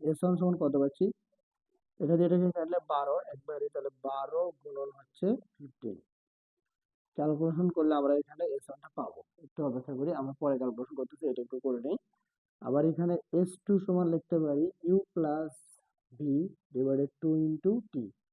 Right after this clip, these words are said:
তাহলে এস টু সমান আদি বেগ টোয়েন্টি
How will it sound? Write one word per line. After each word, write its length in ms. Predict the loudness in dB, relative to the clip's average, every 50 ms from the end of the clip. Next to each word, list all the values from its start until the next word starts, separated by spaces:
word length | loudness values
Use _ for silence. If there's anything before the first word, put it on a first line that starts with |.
| _ _ _ _ _ _ _ _ _ _ _
তাহলে 300 | -8 -6 -4 -2 -2 -2 -2 0 0 -2
এস 100 | -2 -4 _ 2
টু 80 | 2 2 2 0
সমান 300 | -2 -4 -2 -2 -4 -4 -6 -8 -10 _ -8 -4
আদি 140 | -4 -2 0 0
বেগ 120 | 0 -2 -2 0
টোয়েন্টি 320 | 0 2 2 2 0 -2